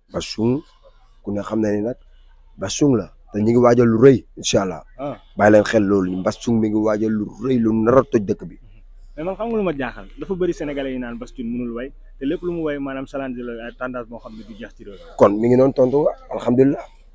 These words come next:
Speaker 2: Non, man loolu daf maa jaaxal,
Speaker 1: Xam
Speaker 2: parce que
Speaker 1: nga
Speaker 2: gars yi
Speaker 1: nee nga
Speaker 2: defar
Speaker 1: Bass, gars yi nee nañ Bass Thioung mënul way, te lu mu génnee àdduna déglu ko. Mi ngi noonu, àdduna fii Sénégalais yi kenn moomu leen.
Speaker 2: Dëgg la.
Speaker 1: Lu neex ñu déglu ko, lu naqari dañ ko fay baax. Te seetaanal fii ak si kanam, lu naqari luy génne ni dañ ko fiy baax.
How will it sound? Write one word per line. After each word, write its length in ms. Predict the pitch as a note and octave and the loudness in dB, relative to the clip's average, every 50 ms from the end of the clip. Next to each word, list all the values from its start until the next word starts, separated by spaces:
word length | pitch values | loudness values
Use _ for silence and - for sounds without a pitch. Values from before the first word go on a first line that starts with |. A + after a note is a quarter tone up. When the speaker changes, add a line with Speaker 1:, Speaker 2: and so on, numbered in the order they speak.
| - - | -20 -12
Speaker 2:
Non, 160 | C3+ A#2 A#2 A#2 | -10 -10 -8 -8
man 120 | B2 A#2 A#2+ | -8 -6 -4
loolu 140 | B2 B2 A#2+ | -4 -2 -4
daf 100 | B2+ C3+ | -2 0
maa 120 | D3+ D3+ D3+ | -2 -2 0
jaaxal, 300 | E3+ F3+ F3+ G3+ F3+ - | -2 -2 -2 -4 -6 -4
Speaker 1:
Xam 180 | - B2+ B2 | -4 -2 0
Speaker 2:
parce 0 | |
que 60 | B2+ | 2
Speaker 1:
nga 80 | C#3 B2+ | 2 2
Speaker 2:
gars 140 | C#3 C3+ C3+ | 4 4 4
yi 40 | D3 | 6
Speaker 1:
nee 80 | D3+ C#3+ | 6 6
nga 120 | C3+ C#3 C3 | 6 6 6
Speaker 2:
defar 40 | C3+ | 4
Speaker 1:
Bass, 260 | C#3 C#3+ - - - - | 2 0 0 -6 4 6
gars 140 | C#3+ C3+ | 8 8
yi 60 | C3+ C3+ | 8 8
nee 80 | C3+ C3 | 6 4
nañ 140 | C3 A#2+ | 4 4
Bass 120 | A#2+ B2+ - | 4 0 0
Thioung 140 | - A#2+ A#2+ | 0 -2 0
mënul 140 | A#2+ A#2+ A#2 A2+ | 2 2 2 2
way, 80 | G2 F2+ | 0 0
te 80 | - A#2+ | 0 0
lu 80 | B2+ C3 | 0 0
mu 100 | C3+ B2+ | 0 0
génnee 300 | C#3 C3+ A#2+ B2 A#2+ - - - | 0 0 0 0 -2 -2 -4 -4
àdduna 260 | - A#2 A#2 B2 B2 A2+ | -4 0 2 4 2 4
déglu 240 | G#2+ A2+ G#2+ G2+ | 4 2 2 2
ko. 100 | - - - - _ - - - _ _ _ - | -2 -6 -14 -18 _ -20 -20 -20 _ _ _ -2
Mi 100 | G2 G2+ | 0 2
ngi 80 | G#2+ | 4
noonu, 200 | A2+ B2 B2+ C3+ - - - | 4 4 4 2 0 -6 -8
àdduna 280 | - - A#2+ B2 B2 B2 - - | -6 -2 2 2 2 2 0 0
fii 160 | E3 D#3 C#3 | 0 0 0
Sénégalais 460 | - - E3+ E3+ E3+ D3+ - - A#3 | 2 2 4 4 4 4 4 2 2
yi 60 | G#3 | 2
kenn 140 | - - E3+ | 2 0 2
moomu 220 | E3 C#3+ B2 A2 G2 | 6 6 6 6 4
leen. 140 | E2 E2+ - - _ _ - | -4 -8 -10 -14 _ _ -20
Speaker 2:
Dëgg 200 | - - - - | -20 -20 -20 -20
la. 60 | - - _ - | -20 -8 _ 8
Speaker 1:
Lu 80 | D3 D#3+ E3 | 8 10 12
neex 160 | E3 D#3 A#2+ | 10 10 8
ñu 80 | B2+ B2 | 6 4
déglu 220 | A2+ A#2+ A2 G#2+ F#2+ | 4 4 2 2 2
ko, 80 | - A2+ | 2 4
lu 100 | B2+ C#3+ D3 | 6 6 6
naqari 260 | D3 - - C3+ B2 | 4 2 0 0 0
dañ 140 | A#2+ B2 A#2 | 0 0 -2
ko 100 | - - | -2 -6
fay 140 | - A2 G2+ | -8 -8 -8
baax. 180 | F2 - - - _ _ - - _ _ _ _ _ _ _ _ _ - | -8 -10 -14 -20 _ _ -20 -20 _ _ _ _ _ _ _ _ _ -8
Te 80 | A#2 | -6
seetaanal 480 | - - B2+ A#2+ B2 A2+ A2+ A2 G#2 G2+ | 2 4 4 6 6 6 4 4 2 4
fii 120 | - C3 | 6 4
ak 80 | B2+ - | 4 6
si 80 | - - | 4 0
kanam, 220 | - G#2+ G#2 G#2 A2 | 2 2 2 4 6
lu 100 | B2 C3 | 8 8
naqari 400 | C3+ C3+ C3 - - C3+ B2 A#2+ | 8 8 6 4 2 4 6 8
luy 160 | A#2+ C3 C3 A#2+ | 8 8 8 8
génne 200 | C3 B2+ A#2+ A2+ | 8 8 8 6
ni 100 | G#2+ G#2+ | 4 4
dañ 160 | G#2 G#2 G2+ | 2 0 -2
ko 80 | - G2 | -6 -8
fiy 120 | G2 G2 | -8 -8
baax. 160 | F2+ E2+ - | -8 -8 -14